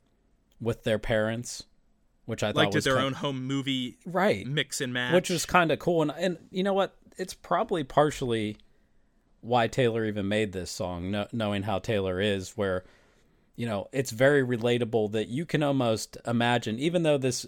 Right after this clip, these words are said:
Speaker 1: song is about Andrea and all the things that Taylor had in her own childhood, a lot of people can relate some items of how their own childhood may have been to some of the lyrics of this song, and, you know, have some of their own lyrics to kinda have their own best day with, you know,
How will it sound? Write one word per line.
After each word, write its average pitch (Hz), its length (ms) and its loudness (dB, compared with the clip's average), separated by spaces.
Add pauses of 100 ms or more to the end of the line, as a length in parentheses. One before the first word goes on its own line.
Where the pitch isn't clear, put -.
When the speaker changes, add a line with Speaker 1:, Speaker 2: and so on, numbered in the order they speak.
(120)
Speaker 1:
song 127 380 4
is - 120 -4
about 104 340 -2
Andrea 127 600 -2 (380)
and 104 340 -2
all 113 200 2
the 107 120 -2
things 113 340 0
that 95 140 -6
Taylor 110 320 0
had 107 200 2
in 95 100 -2
her 95 200 0
own 104 160 0
childhood, 120 560 0 (220)
a 107 60 -4
lot 131 200 4
of 170 80 -2
people 147 320 2
can 131 200 0
relate 117 520 0
some 123 360 2
items 110 560 -2 (240)
of 110 140 -8
how 131 180 6
their 123 260 2
own 135 180 0
childhood 90 540 -2
may 87 140 -4
have 82 180 -12
been 87 320 -10 (1300)
to 110 100 -8
some 101 260 -2
of 90 80 -6
the 92 160 -4
lyrics 95 420 -4
of 92 80 -8
this 90 180 -6
song, 90 400 -2
and, 85 340 -8
you 107 80 -8
know, 92 180 -8
have 104 260 2
some 101 200 0
of 92 60 -2
their 90 200 -2
own 104 220 0
lyrics 92 440 -6
to 101 100 -8
kinda 95 340 -4
have 104 240 0
their 107 200 4
own 110 200 2
best 104 320 -2
day 98 240 -4
with, 95 400 -10
you 98 140 -10
know, 90 240 -12